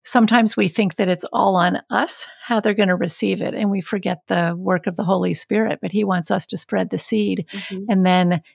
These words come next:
Speaker 1: you never know when that seed is gonna take root.
Speaker 2: Right.
Speaker 1: It was just trying to think when I was a teenager, the time the word really grabbed me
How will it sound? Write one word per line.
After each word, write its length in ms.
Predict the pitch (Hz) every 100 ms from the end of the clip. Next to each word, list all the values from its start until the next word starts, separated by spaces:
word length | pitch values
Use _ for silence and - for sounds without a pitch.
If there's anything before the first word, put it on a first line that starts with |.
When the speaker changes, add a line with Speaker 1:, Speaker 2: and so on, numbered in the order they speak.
| _
Speaker 1:
you 120 | 208
never 320 | 185 208 269
know 300 | 262 269 233
when 220 | 185 180
that 260 | 180 175 - -
seed 320 | - 202 170 156 151
is 140 | 285 160
gonna 200 | 196 170
take 280 | - 180 -
root. 280 | 175 165 - - _ -
Speaker 2:
Right. 220 | - - - _ _ _ _ _
Speaker 1:
It 80 | 262
was 160 | 240 214
just 400 | - 214 - - _ _ _ _
trying 240 | - 247 247
to 80 |
think 200 | 240 226
when 120 | 233 214
I 100 | 214
was 180 | 214
a 60 | 226
teenager, 500 | - 240 269 233 202
the 120 | 196
time 340 | 196 202 202 196
the 100 | 202
word 300 | 180 190 185
really 260 | 190 190
grabbed 500 | 180 269 185 196 196
me 460 | 185 202 202 185